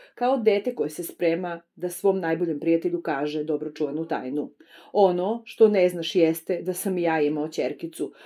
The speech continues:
Ona je bila najslađe, najnežnije stvorenje koje sam ikada video u životu. U vreme ličio sam poprilično na tebe kakav si bio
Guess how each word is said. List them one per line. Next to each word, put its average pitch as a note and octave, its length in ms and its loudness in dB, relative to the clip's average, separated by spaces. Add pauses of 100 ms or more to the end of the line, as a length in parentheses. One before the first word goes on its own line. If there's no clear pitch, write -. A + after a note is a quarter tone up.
(100)
Ona G3+ 140 -2
je G3 60 2
bila A3+ 200 4
najslađe, G3 760 2
najnežnije G3+ 760 4
stvorenje E3 480 0
koje E3 160 -2
sam E3 200 -4
ikada E3+ 260 0
video D3+ 400 0
u E3 80 2
životu. D#3 520 0
U - 60 -6 (280)
vreme C4 260 4
ličio A3 360 4
sam F3+ 180 -4
poprilično F#3+ 580 2
na D#3 180 -2
tebe F3+ 360 4
kakav F3 260 -4
si F3 200 -6
bio F3 360 2